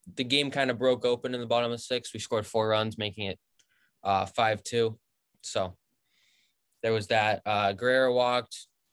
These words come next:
uh, with ball four being a wild pitch. Strollo scored. Pags singled up the middle, scored two. That was the winning hit. And then Caruso gave us an insurance run with a single down the line. Um, Mike Sansone picked up his first career save coming in,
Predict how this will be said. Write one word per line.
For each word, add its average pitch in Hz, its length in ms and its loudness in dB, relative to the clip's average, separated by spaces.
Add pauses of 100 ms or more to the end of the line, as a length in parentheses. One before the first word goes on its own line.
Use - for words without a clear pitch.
(340)
uh, 98 440 0
with 104 200 -6 (180)
ball 113 180 2
four 113 220 0
being 110 160 -4
a 107 40 -2
wild 104 220 0
pitch. 113 420 -4
Strollo 98 280 -2
scored. 110 400 -2 (600)
Pags 127 380 2
singled - 580 -4
up 127 120 0
the 123 80 -6
middle, 135 280 4
scored 120 380 -4
two. 151 420 0
That 101 120 2
was 101 140 -2
the 107 80 -8
winning 113 420 -6 (240)
hit. 139 340 -2 (400)
And 107 80 -8
then 110 100 -4
Caruso 120 640 0 (220)
gave 117 160 -2
us 113 200 -4
an 117 60 -6
insurance 110 380 -4
run 113 140 -4
with 107 80 -4
a 104 40 -8
single 110 260 -6
down 104 180 0
the 101 40 -4
line. 95 280 -4 (920)
Um, 107 520 0 (200)
Mike 120 220 -2
Sansone 123 640 -2 (520)
picked 135 200 -4
up 123 140 2
his 117 140 -6
first 131 280 -6
career 127 220 -2
save 127 380 0
coming 123 260 -2
in, 123 320 -4